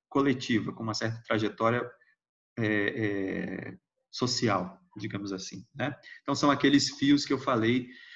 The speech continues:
que são a vitória do livro, né? Então, é,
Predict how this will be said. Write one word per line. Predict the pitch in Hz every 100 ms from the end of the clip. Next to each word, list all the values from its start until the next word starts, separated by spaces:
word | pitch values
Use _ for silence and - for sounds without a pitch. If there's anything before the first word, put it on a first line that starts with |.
| - _
que | -
são | 120 131
a | 135
vitória | 131 131 127 123
do | 110
livro, | 95 92 92 - _ -
né? | 107 139 - _ _ _ _ _ _ - - - _
Então, | 123 120 127 123 123 120 113 110 107
é, | 110 110 107 104 101 92 92